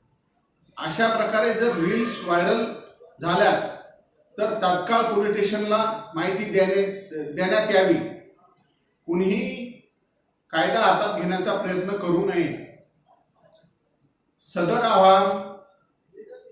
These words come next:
माननीय पोलीस अधीक्षक विश्व पानसरे सो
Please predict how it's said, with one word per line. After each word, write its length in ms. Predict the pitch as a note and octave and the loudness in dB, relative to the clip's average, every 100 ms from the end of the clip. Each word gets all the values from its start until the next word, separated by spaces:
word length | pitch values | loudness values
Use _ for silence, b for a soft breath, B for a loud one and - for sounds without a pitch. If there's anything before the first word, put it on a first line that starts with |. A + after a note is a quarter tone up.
| _ _ _ _ _ _ - | _ _ _ _ _ _ -12
माननीय 400 | D3+ E3 G#3+ A3+ | -2 0 0 -4
पोलीस 500 | A#3+ G3 G#3+ - - - _ _ - | -4 -4 -4 -6 -10 -18 _ _ -6
अधीक्षक 460 | - G3+ - G#3 G3+ - - - _ _ _ _ _ _ _ _ _ - | -4 -4 -2 0 0 -4 -10 -20 _ _ _ _ _ _ _ _ _ -4
विश्व 300 | F3 G#3+ G3+ | -2 0 -2
पानसरे 560 | F#3+ G3 - A3 A3 | 0 0 -2 0 0
सो 380 | G#3+ G#3+ A3 - | 0 -2 -2 -8